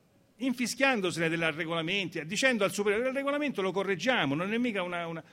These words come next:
una museruola che ci, che, che ci impedisce".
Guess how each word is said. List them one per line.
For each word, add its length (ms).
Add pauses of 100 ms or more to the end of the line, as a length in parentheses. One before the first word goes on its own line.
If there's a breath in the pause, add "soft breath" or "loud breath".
(100)
una 200
museruola 640
che 140
ci, 180
che, 260
che 240
ci 140
impedisce". 680